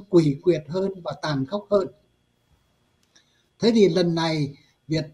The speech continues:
à, Việt Nam cũng đã vận động và do cái sự hỗ trợ của Trung Cộng để cho nhiều quốc gia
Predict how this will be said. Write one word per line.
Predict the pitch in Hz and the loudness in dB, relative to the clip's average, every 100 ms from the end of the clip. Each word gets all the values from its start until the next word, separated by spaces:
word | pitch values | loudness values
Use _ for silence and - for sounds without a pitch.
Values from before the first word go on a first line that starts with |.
| - | -12
à, | 151 143 127 | -10 -10 -6
Việt | 156 151 | -6 -2
Nam | 180 196 190 - | 0 0 -2 -2
cũng | 196 233 | 0 0
đã | 226 190 202 240 - - - | 0 0 -4 -6 -10 -16 -14
vận | 160 170 | -10 -8
động | 170 180 151 131 | -2 -2 -2 -4
và | 151 | -2
do | 147 175 185 | 0 0 0
cái | 202 214 | -2 -2
sự | 190 143 | -2 -4
hỗ | 123 190 226 190 | -6 -4 -2 -2
trợ | 156 139 - | -2 -4 -8
của | 117 - | -10 -4
Trung | 185 185 | -4 -2
Cộng | 151 156 - _ _ _ - | -2 -2 -4 _ _ _ -8
để | 143 131 117 120 | -4 -2 -4 0
cho | 170 | 0
nhiều | 180 170 180 165 143 | 2 8 8 8 4
quốc | 220 - | -2 -4
gia | 185 | -2